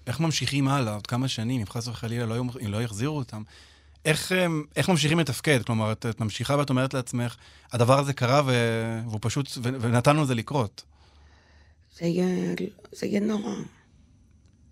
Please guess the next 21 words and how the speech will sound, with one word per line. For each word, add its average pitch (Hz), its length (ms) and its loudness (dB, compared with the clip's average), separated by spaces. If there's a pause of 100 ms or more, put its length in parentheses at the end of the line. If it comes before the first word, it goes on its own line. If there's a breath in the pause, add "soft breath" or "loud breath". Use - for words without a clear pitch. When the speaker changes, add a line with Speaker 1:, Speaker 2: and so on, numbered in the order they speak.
(760 soft breath)
Speaker 2:
זה - 140 -6
יהיה 190 180 2
באמת 226 360 -2
נורא. 185 260 4 (1300 soft breath)
אה, 151 680 0 (380 loud breath)
כי 185 140 4
המון 175 260 6
דברים 226 240 4
מת-, 233 160 0
מתפרקים, 208 600 2
ית-, 202 300 2
אני 185 100 4
לא 190 60 8
רוצה 220 220 0
להגיד 175 260 2
מה, 165 100 0 (460 loud breath)
זה - 180 -4
התפרקות 190 580 0
של 254 100 2
המדינה. 247 560 6 (100)
Speaker 1:
כן. 123 180 -6